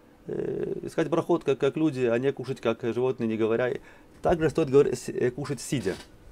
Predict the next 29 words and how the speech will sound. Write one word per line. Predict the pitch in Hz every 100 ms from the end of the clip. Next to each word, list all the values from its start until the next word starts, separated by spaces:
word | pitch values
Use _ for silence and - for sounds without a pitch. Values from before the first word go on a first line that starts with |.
| -
не | 123 143
стоя, | - 113 117
как | 127
наши | 123 123 - 120 - - - - -
четвероногие | - - 131 131 123 120 117
друзья | 120 110 123 123
кушают | 123 120 117
стоя. | - 117 107 107 - - - - - -
А | 113 107 117
человек | - 180
должен | 170
сидеть | 151 170 160
сидя, | - - 147 127 127 - - -
то | -
есть | -
кушать | 170 143
сидя. | - 135 110 107 - - - - -
Понятно, | 143 165
что | 147 127
не | 120
все | -
мы | 123 113
это | 107
всегда | - 107 104
выполняем, | 92 98 123 151 139 123 - - - - - -
не | - 117
всегда | 131 123
есть | 110 98
стул. | - 156 240